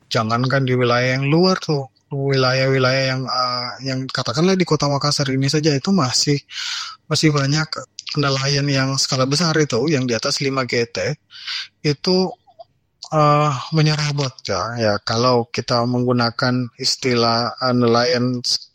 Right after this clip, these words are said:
kecil, wilayah kelolanya ya diserobot oleh nelayan yang skala besar tentunya, sehingga apa, keberlanjutan ekosistemnya itu udah, udah makin,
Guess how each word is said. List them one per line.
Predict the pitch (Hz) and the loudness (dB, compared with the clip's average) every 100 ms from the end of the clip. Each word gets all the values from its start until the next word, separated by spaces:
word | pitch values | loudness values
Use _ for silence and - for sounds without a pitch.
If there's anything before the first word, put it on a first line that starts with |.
| _ | _
kecil, | 208 - 139 120 147 131 | -4 -2 -2 -2 -4 -2
wilayah | 131 123 117 117 | 2 2 2 2
kelolanya | 131 127 120 113 147 | 2 4 4 2 0
ya | 190 120 160 | 0 0 0
diserobot | 120 - 120 131 120 | 0 2 2 2 2
oleh | 113 127 | 0 2
nelayan | 120 113 113 127 123 | 2 2 2 2 0
yang | 107 113 - - - | -2 -4 -8 -10 -4
skala | - 123 123 | -2 0 0
besar | 180 - 120 120 | 0 -2 -4 -4
tentunya, | 131 127 127 113 110 110 110 | -4 -2 0 0 -2 -4 -4
sehingga | - 127 - 143 147 104 127 208 185 - - - - | -2 0 2 0 2 2 2 0 -2 -12 -16 -10 -2
apa, | 139 - 208 202 - | -2 2 0 0 -8
keberlanjutan | - 135 135 139 139 127 127 143 131 | -2 2 2 2 0 0 0 -2 -2
ekosistemnya | 127 - 139 151 - - 139 143 123 | -4 -2 -2 -2 -2 -2 0 -2 -4
itu | 139 - 190 156 - | -6 -2 -2 -2 0
udah, | 127 127 127 - | 2 4 2 -2
udah | 135 127 127 127 117 | -6 0 2 2 0
makin, | 101 135 123 - 139 135 | -2 -2 -2 -4 -4 -4